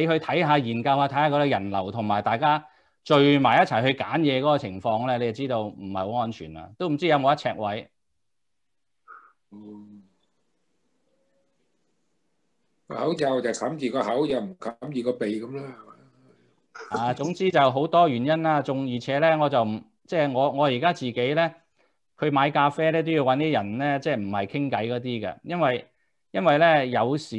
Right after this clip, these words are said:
Speaker 1: 呢，你去買咖啡呢，特別一啲，呃，比較細嘅咖啡店呢，噉個客仔又同埋嗰個整咖啡一齊傾偈呢，一路溝咖啡一路講好多嘢，噉我就唔好鍾意呢啲咯。
Speaker 2: <laughs>
Speaker 1: 啊，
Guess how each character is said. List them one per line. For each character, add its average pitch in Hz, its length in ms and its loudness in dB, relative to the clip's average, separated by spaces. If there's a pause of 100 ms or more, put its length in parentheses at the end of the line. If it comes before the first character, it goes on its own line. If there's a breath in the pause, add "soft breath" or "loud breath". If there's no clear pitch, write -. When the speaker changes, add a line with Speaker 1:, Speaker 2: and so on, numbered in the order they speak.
Speaker 1:
呢， 151 160 2
你 139 120 0
去 131 80 -2
買 123 200 0
咖 123 220 2
啡 143 200 -4
呢， 139 120 -2
特 123 100 -4
別 117 140 -6
一 131 100 -4
啲， 147 460 -4
呃， 98 280 -2
比 139 160 -6
較 123 200 0
細 117 280 -2
嘅 113 560 -2
咖 117 180 -2
啡 135 140 -4
店 113 300 -6
呢， 123 240 -4
噉 147 180 -6
個 143 120 -2
客 123 220 -4
仔 120 120 -4
又 123 140 -2
同 101 160 -10
埋 95 180 -8
嗰 120 40 -8
個 127 120 -4
整 117 180 -8
咖 120 140 -2
啡 131 140 -4
一 131 40 -4
齊 87 220 -8
傾 123 240 -10
偈 104 240 -8
呢， 117 220 -4 (380)
一 175 80 2
路 131 200 4
溝 160 220 2
咖 131 160 4
啡 147 160 0
一 - 20 2
路 135 140 0
講 104 280 -2
好 113 300 0
多 131 200 0
嘢， 98 280 -4 (640)
噉 139 160 -4
我 127 120 -2
就 110 100 -2
唔 95 100 -6
好 98 140 -6
鍾 117 200 -8
意 104 60 -6
呢 107 120 -8
啲 107 160 -10
咯。 98 200 -8 (440)
Speaker 2:
<laughs> - 800 -8
Speaker 1:
啊， - 180 -12